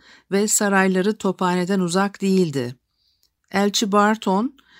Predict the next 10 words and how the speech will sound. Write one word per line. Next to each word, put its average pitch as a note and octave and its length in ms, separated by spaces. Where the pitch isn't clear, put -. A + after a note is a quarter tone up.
şimdi G#3+ 360
tepedeki G3+ 580
bir F#3 140
duvarla F#3+ 480
çevrili, D#3 580
bahçeli, F3+ 560
büyük B3+ 240
bir - 100
evde G#3 260
oturuyor. C#3+ 600